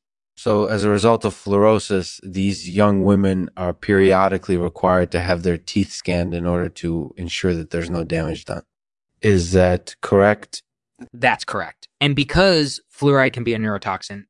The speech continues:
Speaker 2: it can also cause problems with cognitive function and learning ability in children and young adults who are exposed to high concentrations of fluoride.
Speaker 1: So why is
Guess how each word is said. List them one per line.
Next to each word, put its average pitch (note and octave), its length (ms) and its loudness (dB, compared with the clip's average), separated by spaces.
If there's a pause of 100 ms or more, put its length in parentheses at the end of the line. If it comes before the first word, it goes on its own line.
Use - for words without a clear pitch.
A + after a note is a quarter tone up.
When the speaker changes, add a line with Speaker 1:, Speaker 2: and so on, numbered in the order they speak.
Speaker 2:
it C3+ 120 -4
can C#3 100 2
also C3+ 260 4
cause A2+ 260 0
problems G2+ 440 -2
with G2+ 140 -16
cognitive G2+ 480 -2
function G2 640 -12
and G2 220 -8
learning G#2+ 340 2
ability F#2 560 -10
in F#2 100 -14
children G2+ 420 -2
and F#2 100 -12
young F#2+ 160 -10
adults A2 380 -2
who G#2 120 -6
are F2+ 200 -10
exposed G#2 540 -4
to G2 60 -10
high G2 200 -4
concentrations G2 720 -10
of F#2 120 -18
fluoride. A#2 460 2 (600)
Speaker 1:
So F#2+ 360 0
why G2+ 460 2
is A2+ 260 2